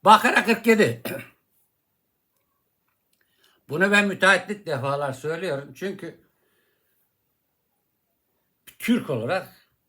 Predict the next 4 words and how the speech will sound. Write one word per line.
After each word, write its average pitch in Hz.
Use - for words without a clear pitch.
bu 196
benim 139
gururuma 240
dokunuyor. 98